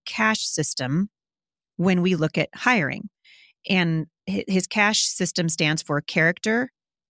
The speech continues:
attitude, skills, and habits. He said, "If the character is not there, I don't care if they have the skills or not." Because if, if they have, uh, the skills or the head knowledge, but they have no character to back it up, I'm not gonna hire 'em.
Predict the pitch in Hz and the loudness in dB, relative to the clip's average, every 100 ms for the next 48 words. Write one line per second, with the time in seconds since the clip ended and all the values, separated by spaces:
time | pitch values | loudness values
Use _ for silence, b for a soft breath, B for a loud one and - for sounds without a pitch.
0 | _ - 160 160 - 156 151 165 - _ | _ 0 0 0 0 2 0 -2 -8 _
1 | _ - - 185 156 143 143 - _ - | _ -4 0 2 2 0 -2 -4 _ -4
2 | 156 156 143 - 190 180 175 - 190 - | 0 0 0 -2 0 2 0 0 -4 -2
3 | 185 - 285 269 - 208 175 175 - 185 | -6 2 4 4 2 0 2 0 0 2
4 | 180 147 180 190 - 170 160 156 131 - | 2 2 0 -2 0 -2 0 -2 0 -2
5 | 143 135 117 98 - _ _ _ _ - | -2 -2 -4 -6 -12 _ _ _ _ -4
6 | 190 208 190 185 - _ - 185 - 208 | 0 0 0 -2 -4 _ -2 -2 0 0
7 | 208 220 190 - - - 185 185 - 254 | 2 2 0 -6 -16 -6 -2 -2 0 2
8 | 208 180 160 175 254 185 165 - 165 190 | 2 2 -2 0 0 0 -2 -2 -2 0
9 | 180 160 - 202 165 160 165 156 170 226 | 0 0 0 0 0 0 0 0 2 2
10 | - - 185 190 160 160 190 226 139 | 0 0 2 2 2 0 2 0 -2